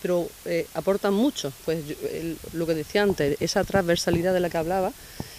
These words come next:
en la que todo, todo vale, todo aporta, desde la Diputación, Ayuntamiento, hasta la propia Junta.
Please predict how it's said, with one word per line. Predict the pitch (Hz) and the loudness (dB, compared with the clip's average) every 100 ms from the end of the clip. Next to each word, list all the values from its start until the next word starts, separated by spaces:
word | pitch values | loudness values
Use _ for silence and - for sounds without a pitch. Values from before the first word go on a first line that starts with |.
| - | -2
en | 170 | 0
la | 160 | 2
que | 160 | 2
todo, | 160 226 196 156 - - - - | 4 4 4 0 -6 -20 -18 0
todo | 175 175 | 2 8
vale, | 214 247 330 - - | 8 6 2 -4 -4
todo | 185 175 | 0 2
aporta, | 165 233 233 - 294 | 6 6 6 2 -4
desde | 302 175 156 | -2 -2 0
la | 156 147 | -2 -4
Diputación, | 143 147 143 127 - 214 226 | -4 -6 -8 -4 2 4 6
Ayuntamiento, | 214 202 208 196 196 196 190 190 | 4 2 2 2 2 2 0 -2
hasta | - | 0
la | 185 | 0
propia | 170 180 160 | 2 0 -2
Junta. | - 151 135 | -4 -6 -6